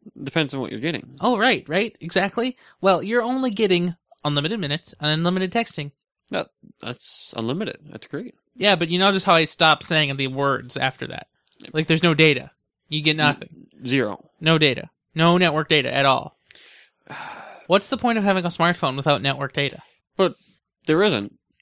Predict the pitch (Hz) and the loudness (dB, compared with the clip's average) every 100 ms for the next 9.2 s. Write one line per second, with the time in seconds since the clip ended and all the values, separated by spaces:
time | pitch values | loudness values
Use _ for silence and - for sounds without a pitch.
0 | _ 143 - 160 147 147 151 135 185 180 | _ -12 -6 2 6 8 6 4 4 2
1 | 113 101 98 - - - _ _ - _ | 2 -4 -8 -10 -14 -18 _ _ -20 _
2 | _ _ - 123 185 208 185 - - - | _ _ -2 -2 -2 -6 -8 -10 -16 -8
3 | 139 135 147 135 123 147 147 147 120 113 | -6 -4 -2 -4 0 0 0 0 -2 -4
4 | - 117 95 101 - - 165 185 - 185 | -6 -4 -4 -6 -10 -6 -4 -4 -4 -2
5 | 107 101 - - 131 - 127 120 123 123 | -2 -4 -12 -8 -8 -4 -6 -6 -8 -12
6 | 117 - - 123 110 113 117 110 113 107 | -18 -20 -6 -4 -2 -4 -6 -10 -12 -10
7 | 110 117 - - 131 _ 226 196 160 - | -8 -8 -12 -18 -20 _ 2 2 2 -4
8 | 170 220 226 180 - 190 180 - 151 127 | -4 -2 -2 -4 -2 0 0 2 2 2
9 | 120 | -4